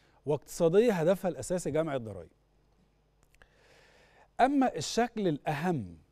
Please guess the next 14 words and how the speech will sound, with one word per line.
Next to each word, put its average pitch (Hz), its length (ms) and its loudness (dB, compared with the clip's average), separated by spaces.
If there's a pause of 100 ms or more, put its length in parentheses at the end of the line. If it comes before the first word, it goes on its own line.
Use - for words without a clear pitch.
(380)
والأبرز 120 880 -6 (100)
وال-، 110 300 -8 (340)
والأصوب 117 960 -4
اللي 139 180 -2
عمله 160 380 0
نابليون 160 720 0
وإحنا 180 260 -2
استفدنا 165 520 -2
منه 139 320 0 (180)
كشعب 147 340 -2
مصري 208 500 -4 (400)
هو 156 160 4
الديوان 139 340 0
العام. 101 240 -12